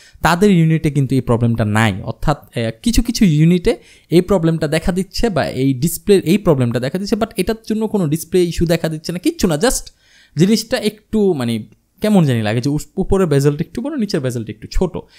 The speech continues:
এটা সবার ক্ষেত্রে না, সব ইউনিটের ক্ষেত্রে না, কিছু কিছু ইউনিটের ক্ষেত্রে এটা লক্ষণীয় এবং আমার ইউনিটেও এটা লক্ষণীয়,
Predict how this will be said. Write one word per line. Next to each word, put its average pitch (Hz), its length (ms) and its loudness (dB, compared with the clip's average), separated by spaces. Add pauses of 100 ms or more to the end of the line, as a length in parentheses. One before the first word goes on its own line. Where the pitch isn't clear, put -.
(160)
এটা 139 160 -2
সবার 196 460 2
ক্ষেত্রে 202 360 -2
না, 185 140 -2
সব 156 340 0
ইউনিটের 151 420 0
ক্ষেত্রে - 320 -4
না, 151 100 0
কিছু 196 260 -6
কিছু 180 240 -6
ইউনিটের 139 340 0
ক্ষেত্রে 139 260 -6
এটা 117 120 -4
লক্ষণীয় 180 440 -2
এবং 135 200 -2
আমার 135 240 -4
ইউনিটেও 139 440 -4
এটা 120 160 -4
লক্ষণীয়, 113 460 -4